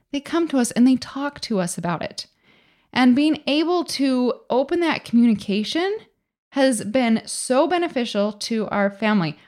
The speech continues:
Are we perfect? Um, absolutely not. <laughs> Do we get in bickering? Do we all do all the things that all normal families do?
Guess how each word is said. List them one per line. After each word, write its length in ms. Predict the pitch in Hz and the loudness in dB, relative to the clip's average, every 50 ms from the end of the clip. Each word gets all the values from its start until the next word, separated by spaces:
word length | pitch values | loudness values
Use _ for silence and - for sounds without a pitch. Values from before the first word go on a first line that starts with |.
| _ _ | _ _
Are 100 | - 254 | -4 -2
we 80 | 294 302 | -2 -2
perfect? 560 | 294 294 277 262 247 302 330 330 254 247 - - - - - _ _ - | 0 2 0 2 2 2 0 0 -2 -6 -12 -16 -18 -20 -20 _ _ -4
Um, 280 | 190 196 185 190 175 - - | 0 0 2 2 0 -2 -4
absolutely 680 | - - 180 180 190 202 - - 220 202 196 185 190 190 | -4 -2 -2 0 -2 -2 -4 -2 -2 -2 -2 -2 0 0
not. 380 | 185 185 214 214 - - - - - - - 349 349 - | 0 0 0 -2 -4 -10 -14 -12 -12 0 2 2 2 4
<laughs> 340 | - 311 285 - - - 285 | 4 2 2 2 2 0 0
Do 120 | - - - | 0 2 4
we 140 | 339 349 302 | 4 4 4
get 160 | 311 311 226 | 4 2 2
in 240 | 233 254 262 262 262 - - - - - - - - 208 202 | 2 2 2 0 -2 -4 -12 -16 -16 -16 -12 -4 -2 0 2
bickering? 560 | 220 247 247 330 294 262 269 277 262 269 254 - - - _ _ | 2 2 4 4 4 4 6 6 4 4 2 -2 -10 -20 _ _
Do 160 | - 262 277 | -4 -2 0
we 180 | 302 311 294 254 | 0 2 2 2
all 180 | 190 208 226 | 4 4 2
do 200 | 233 220 269 269 | 2 2 2 2
all 260 | 226 - - 254 262 269 | 2 4 4 4 4 4
the 80 | 285 | 2
things 260 | 294 - 294 277 285 | 0 2 2 2 2
that 80 | 269 247 | 2 2
all 140 | - 226 247 | 2 2 2
normal 280 | 254 262 254 254 254 | 2 2 2 2 0
families 540 | 247 247 247 220 226 240 240 240 247 240 220 | 0 0 -2 -2 0 0 0 0 0 0 -2
do? 400 | 202 233 240 254 269 294 311 285 | -2 0 2 2 2 2 0 -2